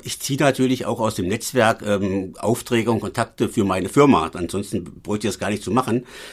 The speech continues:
Äh, natürlich wollen wir auch alle irgendwann einen, einen Mehrwert aus dieser Geschichte ziehen. Ich meine, ich glaube, wir als wirklich harter Kern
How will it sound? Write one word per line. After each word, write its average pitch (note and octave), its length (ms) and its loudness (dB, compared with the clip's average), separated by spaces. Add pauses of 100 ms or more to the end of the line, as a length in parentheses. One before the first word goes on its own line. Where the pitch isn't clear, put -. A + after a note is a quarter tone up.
(140)
Äh, G#2 220 6
natürlich A#2 500 2
wollen B2 220 6
wir A2 100 6
auch G#2+ 140 -2
alle A2 200 2
irgendwann A2+ 420 4
einen, F#2+ 280 -2
einen F2+ 540 -6
Mehrwert C3+ 500 2
aus C3 140 -2
dieser A#2 220 2
Geschichte A#2+ 420 -2
ziehen. A#2 280 2
Ich G2 100 -2
meine, G#2 160 0
ich - 120 -12 (460)
glaube, A2 380 4
wir G#2+ 180 2
als - 320 -8 (260)
wirklich A2+ 380 -2
harter C3 260 2
Kern B2+ 360 2